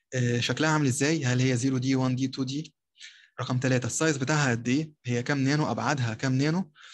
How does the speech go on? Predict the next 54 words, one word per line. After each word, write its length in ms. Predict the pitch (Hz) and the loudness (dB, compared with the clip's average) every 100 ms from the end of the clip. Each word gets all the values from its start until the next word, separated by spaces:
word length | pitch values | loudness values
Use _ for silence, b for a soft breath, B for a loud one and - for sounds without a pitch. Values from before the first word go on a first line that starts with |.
| B - | B -2
بعد 200 | 247 240 | 0 2
كده 120 | 247 | 0
بقيه 120 | 233 | 0
الحاجات 260 | 214 185 202 | -4 -4 -2
دي 80 | |
مش 100 | 190 - | -4 -6
هتفرق 200 | - 151 | -6 -6
معاك 160 | 131 | -6
قوي، 240 | 98 113 - - | -6 -10 -14 -4
اللي 100 | 127 | -2
انا 80 | 156 | 0
كلمتك 340 | 147 143 156 | 2 2 0
فيه 100 | 131 151 | 0 2
في 40 | |
بقيه 220 | 127 156 | 2 0
الفيديوهات 380 | 131 123 160 202 | -2 0 0 0
مش 180 | 185 202 | -4 -4
هيفرق 220 | 208 160 | -4 -2
معاك 180 | 160 185 | -4 -2
قوي، 260 | 175 202 | -2 0
لو 180 | 196 208 | 0 0
احتجته 360 | - 214 190 - | -2 -4 -4 -2
قوي 100 | 214 | -2
هنبقى 220 | 170 127 | 0 -2
نشوفه 220 | 127 160 - | -2 -4 -10
في 80 | |
الابحاث 340 | 123 - 127 123 | -12 -10 -10 -8
ان 60 | |
شاء 160 | 117 - | -10 -10
الله، 120 | - _ B B B - | -14 _ B B B -8
لكن 220 | 151 175 | -2 0
ده 80 | 196 | 4
اللي 120 | 220 | 4
يهمني 140 | 175 185 | 4 4
ان 100 | 185 | 2
انت 140 | 180 | 0
تكون 200 | 147 165 | -2 -2
ايه 260 | 151 156 - - | 0 -2 -6 -10
عرفته. 240 | - - | -10 -4
طبعا 220 | 180 180 165 | 0 2 2
لو 140 | 135 | 2
في 120 | 156 | 2
دوبينج 320 | 160 160 143 | 2 4 4
ولا 140 | 123 120 | 2 2
ما 100 | 123 | 0
فيش 180 | 160 147 | -2 -2
دي 80 | |
حاجه 160 | 139 147 | -4 -6
هتبقى 200 | 131 127 | -4 -2
باينه 220 | 131 135 | 0 0
قوي 100 | 123 | 0
في 60 | 120 | -2
البحث 300 | 117 - | -4 -6
يعني. 120 | - | -10